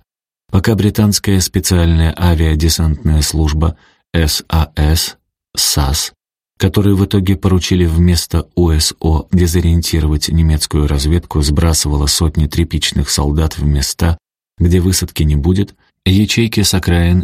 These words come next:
и макизеры взрывали железные дороги, чтобы немецкие войска не могли перемещаться по стране. Радио в кабинете Кунцера надрывалось.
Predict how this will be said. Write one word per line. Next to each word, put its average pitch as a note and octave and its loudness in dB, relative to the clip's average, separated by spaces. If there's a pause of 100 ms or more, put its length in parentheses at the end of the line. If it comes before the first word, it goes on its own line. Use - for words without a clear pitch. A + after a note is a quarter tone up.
и G2 0
макизеры E2+ 0
взрывали E2 2
железные D#2+ 2
дороги, F2 2
чтобы F#2+ 0
немецкие F#2 2
войска D#2 0
не G2 2
могли D#2 0
перемещаться D2 -2
по - -6
стране. A#1+ -6 (800)
Радио A2 0
в - -8
кабинете G2+ 2
Кунцера G2 0
надрывалось. E2 0